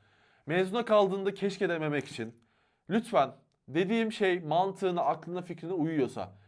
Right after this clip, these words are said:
kalk ve yap. Kalan yetmiş beş günde bazı şeyleri başarmak gerçekten çok zor.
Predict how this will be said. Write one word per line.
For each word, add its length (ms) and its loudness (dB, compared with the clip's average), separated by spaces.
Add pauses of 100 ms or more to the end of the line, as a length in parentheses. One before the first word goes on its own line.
(140)
kalk 320 2 (140)
ve 80 0
yap. 180 -2 (920)
Kalan 260 2
yetmiş 380 -4
beş 180 -4
günde 360 -4 (380)
bazı 380 6
şeyleri 320 2
başarmak 460 0
gerçekten 520 2
çok 220 -10
zor. 160 -4